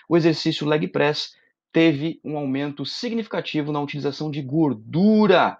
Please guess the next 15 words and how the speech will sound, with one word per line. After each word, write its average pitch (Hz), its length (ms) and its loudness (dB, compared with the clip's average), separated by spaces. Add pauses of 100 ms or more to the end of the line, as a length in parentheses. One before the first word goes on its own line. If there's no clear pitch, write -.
(280)
O 135 80 -2
exercício 131 420 -4
leg 147 200 -6
press 170 420 0
utilizou 143 380 -6
gordura 156 500 -2 (420)
após 208 480 4
o 156 60 2
exercício. 123 800 -2
Isso 170 160 -6
é - 20 -6
bom 156 180 -6
também 175 220 -8
por 175 260 -4
quê? 185 320 4